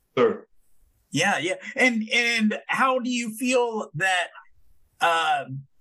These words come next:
Speaker 2: being able to pull from all those different styles, how do you think that helps you in the ring of pro wrestling?
Speaker 1: I feel like it helps me set, it sets me aside because you have nowadays, and there's nothing wrong with it, 'cause you have niches.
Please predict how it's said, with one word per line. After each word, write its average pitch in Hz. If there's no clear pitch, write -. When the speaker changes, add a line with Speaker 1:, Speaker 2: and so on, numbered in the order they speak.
Speaker 2:
being 226
able 214
to 196
pull 226
from 185
all 196
those 190
different 175
styles, 185
how 208
do 196
you 190
think 208
that 185
helps 160
you 143
in 139
the 131
ring 127
of 139
pro 143
wrestling? 123
Speaker 1:
I 196
feel 240
like 202
it 175
helps 190
me 165
set, 156
it 156
sets 156
me 147
aside 131
because 135
you 165
have 175
nowadays, 147
and 165
there's 196
nothing 190
wrong 147
with 143
it, 143
'cause 147
you 170
have 165
niches. -